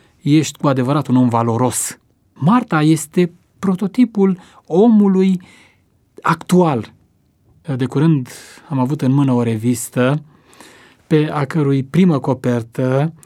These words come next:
era o persoană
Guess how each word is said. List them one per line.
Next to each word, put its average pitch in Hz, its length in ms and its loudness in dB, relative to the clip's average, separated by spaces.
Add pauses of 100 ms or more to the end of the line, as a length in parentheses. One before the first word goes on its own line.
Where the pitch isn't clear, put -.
(360)
era 151 760 0
o 175 160 4
persoană 127 960 -2